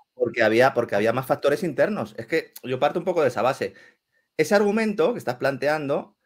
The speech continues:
tiene todo el sentido si solo lo ves en clave externa, pero es que yo no lo veo solo en clave externa, también lo veo en clave interna. Entonces, la conjugación de los dos elementos hace que, si te fijas, tenía interés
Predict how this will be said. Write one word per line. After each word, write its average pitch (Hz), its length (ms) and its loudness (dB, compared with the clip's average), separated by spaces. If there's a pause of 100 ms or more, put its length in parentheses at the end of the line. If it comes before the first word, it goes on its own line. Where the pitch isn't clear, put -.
(140)
tiene 139 200 -2
todo 147 100 2
el 151 60 0
sentido 156 360 0
si 147 140 -6
solo 143 220 0
lo 151 80 2
ves 151 140 -2
en 185 80 -4
clave 175 200 0
externa, 135 360 -4
pero 107 100 -4
es - 80 -4
que 147 100 -6
yo 170 80 -2
no 190 60 -4
lo 170 80 -2
veo 117 100 0
solo 101 160 -4
en - 80 -4
clave 87 160 -4
externa, - 360 -6
también 101 260 -2
lo 170 80 4
veo 123 100 2
en 107 80 -2
clave 87 220 -6
interna. 78 380 -12 (800)
Entonces, 107 380 2 (460)
la 123 160 4
conjugación 123 540 4
de 220 80 8
los 170 120 8
dos 165 160 4
elementos 202 640 2
hace 151 260 2
que, 120 80 -6
si 120 120 -6
te 104 100 -4
fijas, 196 480 -2 (280)
tenía 156 400 2
interés 143 640 2